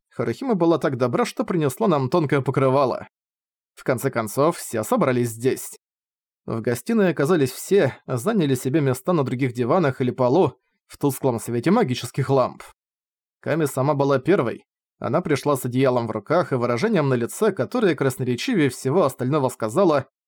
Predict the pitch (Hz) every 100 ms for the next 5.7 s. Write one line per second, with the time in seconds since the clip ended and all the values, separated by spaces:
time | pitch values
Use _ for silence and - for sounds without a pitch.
0 | _ - - 294 247 180 131 123 131 214
1 | 165 113 151 131 - 135 113 76 - -
2 | _ _ _ _ _ _ _ 226 - 170
3 | 190 202 165 139 - 180 214 196 143 131
4 | 123 113 - 104 110 165 214 143 123 143
5 | 190 143 107 101 139 165 156